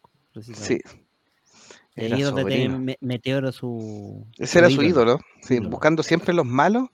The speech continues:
Speaker 2: era el ídolo de
Speaker 1: Sí.
Speaker 2: Meteoro.
Speaker 1: Exactamente. Meteoro se
Speaker 2: <laughs>
Speaker 1: creía Gary Oak.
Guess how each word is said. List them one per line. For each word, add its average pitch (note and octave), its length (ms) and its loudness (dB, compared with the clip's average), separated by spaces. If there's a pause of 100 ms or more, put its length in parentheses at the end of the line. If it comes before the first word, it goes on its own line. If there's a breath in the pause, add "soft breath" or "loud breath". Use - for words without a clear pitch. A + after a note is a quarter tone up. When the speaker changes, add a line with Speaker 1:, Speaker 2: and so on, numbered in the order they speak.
(260)
Speaker 2:
era D3 160 2
el C#3 100 4
ídolo E3 200 4
de E3 80 4
Speaker 1:
Sí. D#3 40 2
Speaker 2:
Meteoro. B2+ 420 -4 (640)
Speaker 1:
Exactamente. - 540 -16 (640)
Meteoro A2+ 340 0
se A2+ 140 -6
Speaker 2:
<laughs> - 0 -
Speaker 1:
creía A#2 260 -2
Gary G#2+ 240 -4
Oak. - 300 -14